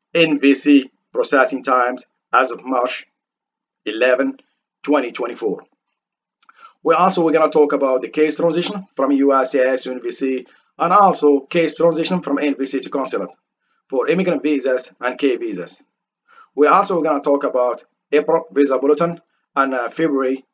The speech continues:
N V C backlog report. As you can see, this, uh, for this, uh, uh, for the April month, they did not release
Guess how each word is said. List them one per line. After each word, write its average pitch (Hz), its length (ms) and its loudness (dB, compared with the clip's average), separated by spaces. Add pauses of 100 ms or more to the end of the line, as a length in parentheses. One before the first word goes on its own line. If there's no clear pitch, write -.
N 123 160 -4
V 120 120 -8
C 117 160 -10
backlog 107 400 -6
report. 101 460 -6 (460)
As 160 160 0
you 165 60 -14
can 147 140 -2
see, 147 320 0
this, 127 240 -6
uh, 120 240 0
for 127 160 -2
this, 120 240 -4
uh, 107 380 -2 (360)
uh, 95 280 -4
for 127 200 -4
the 101 340 -4
April 151 260 0
month, 185 280 0 (420)
they 139 160 2
did 127 220 -6
not 131 380 -2 (140)
release 120 500 -4